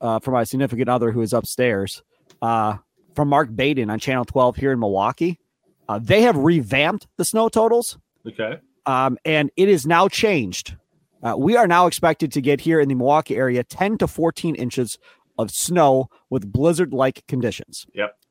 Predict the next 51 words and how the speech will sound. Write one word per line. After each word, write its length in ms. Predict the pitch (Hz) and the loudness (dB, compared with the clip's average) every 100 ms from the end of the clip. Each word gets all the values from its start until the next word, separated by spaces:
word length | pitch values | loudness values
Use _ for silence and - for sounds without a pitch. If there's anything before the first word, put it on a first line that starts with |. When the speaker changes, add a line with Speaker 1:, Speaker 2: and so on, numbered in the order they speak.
| _ _ _ _ _ - | _ _ _ _ _ -8
Speaker 1:
So 220 | 117 107 | -4 -2
that 180 | 160 190 | 0 2
is 240 | 190 - | 2 -2
where 260 | - 165 156 | -2 2 2
we 140 | 147 | 2
currently 400 | 135 170 160 143 | 0 2 2 0
are 80 | 123 | -2
sitting, 320 | 117 156 107 | 0 -2 -4
folks. 320 | 90 120 127 - | -4 -4 -2 -2
So 80 | |
we 100 | 123 | 0
went 160 | 143 143 | 0 0
from 160 | 127 113 | -4 -4
three 220 | 180 196 | 0 0
to 80 | 175 | 0
six 260 | 165 160 - | 0 -2 -2
to 60 | |
ten 220 | - 143 | -4 -2
to 80 | 139 | 0
fourteen, 580 | - 139 123 139 123 113 _ - _ _ - | 0 0 0 -2 -2 -2 _ -20 _ _ -10
uh, 160 | 101 107 | -4 -2
overnight, 680 | 151 147 127 123 104 101 - - | 0 0 0 0 -2 -4 -10 -6
uh, 160 | 110 | -4
based 280 | 101 123 123 123 | 0 -2 0 0
on 180 | 120 | 0
the 80 | 117 | -2
storm 320 | - 139 131 | -2 0 0
pattern 380 | 117 120 120 107 | 0 0 2 0
and 80 | 104 | 0
where 160 | 120 120 | 0 0
it's 100 | 110 | 2
all 160 | 113 | 0
lined 300 | 113 107 104 | 2 0 -2
up. 100 | 104 - | -4 -4
And 400 | 262 311 240 214 | -2 2 4 2
good 140 | 190 170 | 2 4
news, 320 | 196 294 - - - _ _ | 4 2 0 -8 -20 _ _
uh, 180 | 131 143 | 0 2
the 380 | 147 160 143 127 | 4 4 2 0
snowblower 560 | - 262 240 165 117 92 - | -2 0 4 4 2 0 -4
that 220 | 117 117 | -2 0
I 220 | 123 120 | 0 0
had 340 | 120 113 104 - - | 0 -2 -4 -10 -8
paid 360 | 123 120 113 - _ _ - | -4 -4 -4 -10 _ _ -4
good 100 | 113 | -2
amount 200 | 117 117 | 0 0
of 40 | |
money 220 | 135 156 | 2 0
to 140 | 151 110 | -2 -4
get 120 | 117 | -4
fixed, 360 | - 214 - - | 0 -2 -2 -14